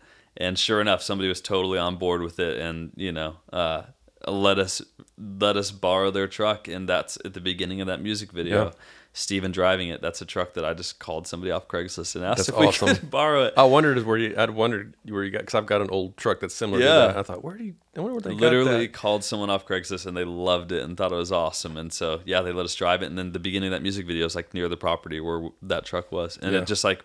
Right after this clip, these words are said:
Speaker 1: worked out. It was, like, this crazy thing. And now one of my favorite videos, and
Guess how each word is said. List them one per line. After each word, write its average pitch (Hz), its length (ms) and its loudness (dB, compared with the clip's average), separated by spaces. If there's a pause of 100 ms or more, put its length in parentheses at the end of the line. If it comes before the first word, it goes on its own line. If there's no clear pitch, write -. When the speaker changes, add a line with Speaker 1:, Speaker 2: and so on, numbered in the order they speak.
(380)
Speaker 1:
worked 95 300 2
out. 82 240 2
It - 40 2
was, 90 160 -2
like, 90 220 -2 (300)
this - 180 -6
crazy 92 480 -2
thing. 90 260 -4
And 85 80 -2
now 85 220 -2
one 87 180 -2
of 87 60 -4
my 85 120 -2
favorite 80 440 -4
videos, 80 560 -2
and 73 340 -12